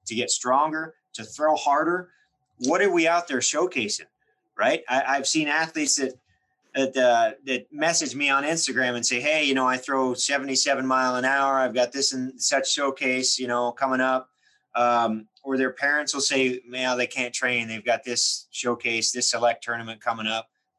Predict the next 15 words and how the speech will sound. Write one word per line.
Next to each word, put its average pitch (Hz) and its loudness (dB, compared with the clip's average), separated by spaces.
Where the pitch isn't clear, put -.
But - -4
if - -10
they're 151 0
not 180 0
there, 151 0
if 160 -12
they're 151 -8
not 190 -6
showcasing 147 0
something 143 -4
that 123 -6
actually 127 -8
coaches 135 -10
wanna 131 -12
see, 151 -4